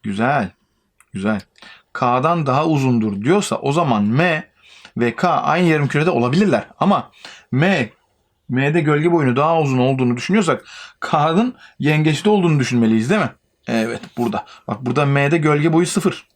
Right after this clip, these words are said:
M'de gölge boyu uzun olsun istiyorum ben, değil mi? M'deki cisimlerin gölge boyları K'dan daha uzundur. Aynen. O zaman cevabım C seçeneği olacaktır diyorum. Evet gençler. Teşekkür ediyoruz. Kolay gelsin.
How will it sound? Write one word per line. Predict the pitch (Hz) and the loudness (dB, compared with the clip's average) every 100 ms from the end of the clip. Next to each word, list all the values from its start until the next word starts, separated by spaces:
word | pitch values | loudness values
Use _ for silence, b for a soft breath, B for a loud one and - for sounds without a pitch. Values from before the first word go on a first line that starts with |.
| _ _ _ _ _ _ _ _ b b b - | _ _ _ _ _ _ _ _ b b b -6
M'de | 113 123 127 143 | 0 2 2 2
gölge | 147 151 156 | 2 2 2
boyu | 170 | 2
uzun | 170 151 | 4 2
olsun | 185 151 135 | 2 0 -2
istiyorum | - 113 104 | -2 0 0
ben, | 104 127 | 0 0
değil | 202 | 0
mi? | 123 B B B | -2 B B B
M'deki | 113 120 123 139 156 | -2 0 2 0 0
cisimlerin | 143 131 123 | 0 0 2
gölge | 131 135 | 2 2
boyları | 135 120 113 | 2 0 -2
K'dan | - 120 117 160 185 | -2 0 0 0 0
daha | 160 156 | 0 0
uzundur. | 120 101 - | 0 -2 -2
Aynen. | 139 120 107 _ B B B | -4 -2 -6 _ B B B
O | 143 | -2
zaman | 117 113 113 | 0 0 0
cevabım | 139 113 107 147 170 B B - | 0 0 0 0 -4 B B -12
C | - 123 | -4 -2
seçeneği | 120 104 101 107 139 - | -2 -4 -4 -2 -4 -8
olacaktır | 104 98 101 107 - 151 120 | -10 -8 -8 -10 -8 -10 -8
diyorum. | - - - - | -8 -8 -10 -12
Evet | 127 98 - - | -8 -8 -8 -12
gençler. | - - - - _ B B B B B | -14 -6 -6 -8 _ B B B B B
Teşekkür | 131 127 104 151 | -10 -8 -2 0
ediyoruz. | 143 127 - - - - | 0 0 -4 -10 -18 -10
Kolay | 120 117 127 | -4 -2 0
gelsin. | 123 - | -2 -6